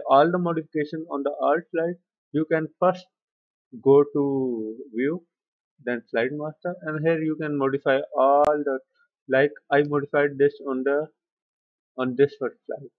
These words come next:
You can also modify this on this one, on this one, and on this one. So that's why the modified slide,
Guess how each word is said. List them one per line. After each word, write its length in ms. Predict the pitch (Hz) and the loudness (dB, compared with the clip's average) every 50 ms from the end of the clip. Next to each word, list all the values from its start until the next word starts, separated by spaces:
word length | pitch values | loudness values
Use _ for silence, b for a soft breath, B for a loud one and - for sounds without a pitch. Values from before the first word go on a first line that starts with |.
| _ _ | _ _
You 160 | 131 120 127 127 | -8 -8 -6 -6
can 200 | 139 135 135 139 - - | -6 -6 -6 -8 -6 -6
also 240 | 127 120 120 - 143 | -4 -4 -4 -6 -8
modify 400 | 131 131 127 123 123 - 127 117 117 113 | -6 -6 -6 -6 -4 -4 -4 -4 -4 -4
this 200 | 110 117 113 - _ - 120 | -6 -10 -10 -12 _ -14 -12
on 140 | 113 110 107 | -12 -10 -8
this 120 | 110 117 120 _ | -8 -10 -10 _
one, 240 | - 151 156 170 185 180 _ _ _ _ _ _ _ _ _ _ - | -10 -8 -8 -8 -10 -12 _ _ _ _ _ _ _ _ _ _ -10
on 160 | 113 110 107 104 | -10 -8 -8 -8
this 180 | 113 113 - _ | -10 -10 -10 _
one, 180 | - 135 143 160 151 _ - | -10 -8 -8 -10 -14 _ -16
and 180 | 151 151 165 - - | -14 -14 -14 -10 -10
on 140 | 165 165 165 | -10 -8 -6
this 160 | 156 151 147 - - | -6 -6 -6 -8 -12
one. 200 | 110 107 107 107 - _ _ _ _ _ _ _ _ _ | -14 -14 -14 -16 -20 _ _ _ _ _ _ _ _ _
So 100 | 151 151 143 | -4 -2 -2
that's 180 | 143 151 156 151 _ | -2 -2 -2 -4 _
why 200 | - 151 143 143 147 143 151 151 156 156 | 0 2 4 4 4 2 0 -2 -4 -6
the 200 | 143 139 135 131 123 147 | -6 -4 -4 -4 -6 -6
modified 520 | 135 131 131 127 127 - - 127 123 131 131 - _ _ _ _ _ _ _ _ _ _ _ _ _ _ | -6 -4 -4 -4 -4 -2 0 2 2 0 0 -4 _ _ _ _ _ _ _ _ _ _ _ _ _ _
slide, 240 | 127 123 120 123 | 0 0 2 0